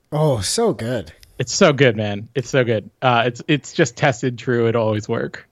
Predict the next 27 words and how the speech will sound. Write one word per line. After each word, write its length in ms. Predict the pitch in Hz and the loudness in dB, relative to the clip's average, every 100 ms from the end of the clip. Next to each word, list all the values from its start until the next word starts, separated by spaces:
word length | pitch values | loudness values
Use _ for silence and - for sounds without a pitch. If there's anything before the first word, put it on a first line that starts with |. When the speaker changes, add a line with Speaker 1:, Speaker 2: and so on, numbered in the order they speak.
| - | 0
Speaker 1:
It 40 | |
Speaker 2:
Uh, 280 | 120 120 120 | 4 6 8
Speaker 1:
always 240 | 113 190 123 | 8 6 4
works. 260 | 107 - | -2 -4
Just 200 | - 127 | -6 -6
got 140 | - 127 | -4 -2
that 160 | 123 113 | -2 2
right 140 | 151 | 2
vibe. 500 | 160 151 139 143 - | 4 4 6 6 2
Speaker 2:
<laughs> 60 | - | -2
Speaker 1:
You, 160 | 143 135 | 0 0
you 160 | 120 117 | 0 -2
can 100 | 117 | -2
service 380 | - 143 131 - | 0 2 2 0
the 80 | |
younger 360 | 120 127 131 135 | 0 0 4 6
audiences, 640 | 131 131 131 131 - 135 131 | 6 6 4 2 4 4 6
Speaker 2:
That's 120 | 190 | 8
right. 100 | 247 | 8
Speaker 1:
get 80 | 185 | 6
the 80 | 113 | 2
older 240 | 127 139 | 2 6
Speaker 2:
Yeah. 140 | - 131 | 6 6
Speaker 1:
audiences 520 | 135 135 131 143 123 | 4 0 -2 -2 -2
in 60 | 127 | 0
there. 260 | 127 226 190 | 2 4 4
Speaker 2:
<laughs> 720 | 202 180 - 196 170 - 196 | 2 -2 0 0 0 0 0